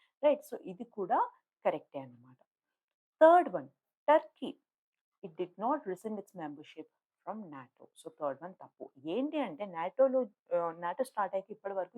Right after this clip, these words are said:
ఎవరు కూడా వాళ్ళ మెంబర్‌షిప్‌ని రిసెండ్ చేసుకోలేదు. రిసెండింగ్ అంటే రివోకింగ్ అన్నమాట.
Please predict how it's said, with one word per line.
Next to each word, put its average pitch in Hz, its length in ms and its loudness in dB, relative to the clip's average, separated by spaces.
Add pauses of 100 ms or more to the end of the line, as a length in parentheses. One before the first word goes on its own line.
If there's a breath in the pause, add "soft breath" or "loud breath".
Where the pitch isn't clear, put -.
ఎవరు 170 280 -10
కూడా 208 240 -4 (520 soft breath)
వాళ్ళ 202 160 6
మెంబర్‌షిప్‌ని 208 680 -2
రిసెండ్ 196 320 -6
చేసుకోలేదు. 151 420 -8
రిసెండింగ్ 233 480 -4
అంటే 214 240 -2
రివోకింగ్ 208 560 -6
అన్నమాట. 135 380 -20